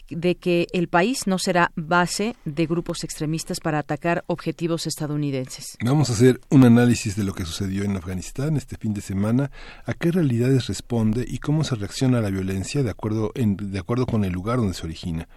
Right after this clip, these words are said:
Speaker 2: Está con nosotros la maestra Daniela López Rubí,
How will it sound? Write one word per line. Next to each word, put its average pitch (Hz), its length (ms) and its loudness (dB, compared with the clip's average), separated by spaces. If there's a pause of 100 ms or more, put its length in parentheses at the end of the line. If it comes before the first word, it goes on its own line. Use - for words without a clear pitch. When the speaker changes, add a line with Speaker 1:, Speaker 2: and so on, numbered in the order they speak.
(360)
Speaker 2:
Está - 180 -6
con 117 140 2
nosotros 110 400 -2
la 101 100 -4
maestra 98 360 -4 (180)
Daniela 104 460 -2
López 104 260 -4
Rubí, 98 260 -4